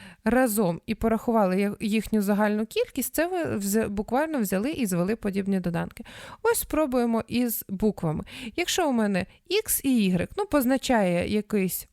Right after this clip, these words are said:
там, е, фрукт чи овоч X і Y,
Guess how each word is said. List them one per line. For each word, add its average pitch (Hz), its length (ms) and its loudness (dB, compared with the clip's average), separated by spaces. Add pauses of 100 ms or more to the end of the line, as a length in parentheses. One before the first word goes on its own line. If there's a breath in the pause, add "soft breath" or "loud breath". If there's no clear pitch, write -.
(240)
там, 175 320 -2 (680)
е, 208 240 0
фрукт 233 400 -4
чи 226 120 0
овоч 190 440 0 (220)
X - 200 -8
і 370 200 0 (440 soft breath)
Y, 196 300 2